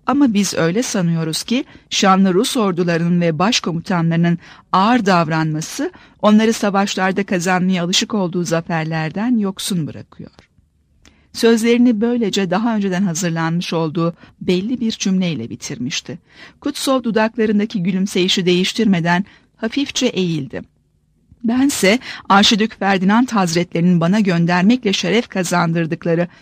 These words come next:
son mektuplarına dayanarak şu kanıya vardım ki, General Mack gibi çok usta bir yardımcının başkanlığındaki Avusturya orduları şu anda kesin bir zafer kazanmışlardır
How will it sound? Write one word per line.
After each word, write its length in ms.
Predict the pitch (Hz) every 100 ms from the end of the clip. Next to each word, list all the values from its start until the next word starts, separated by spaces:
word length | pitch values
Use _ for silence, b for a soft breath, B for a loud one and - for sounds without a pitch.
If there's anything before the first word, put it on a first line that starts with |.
| b
son 380 | - 240 254 254
mektuplarına 640 | 196 - 180 - 175 180
dayanarak 480 | 175 175 170 175 262 - -
şu 180 | - 311
kanıya 400 | - 196 185 175
vardım 440 | 175 170 160 156
ki, 240 | 151 208 277 B B B 185
General 480 | 208 214 202 190
Mack 360 | 180 180 254 -
gibi 260 | 190 175 196
çok 280 | - 262 -
usta 400 | 180 - 208 180
bir 80 | 165
yardımcının 760 | 175 175 165 170 170 170 165
başkanlığındaki 880 | 170 170 - 175 170 175 170 185 170 B B -
Avusturya 580 | 180 185 - 277 233 190
orduları 540 | 170 170 160 165 262 B B -
şu 180 | - 269
anda 260 | 247 240
kesin 480 | 247 196 202 294 302
bir 120 | 269
zafer 420 | 220 196 214 208
kazanmışlardır 1000 | 202 160 156 156 151 160 - 160 160 208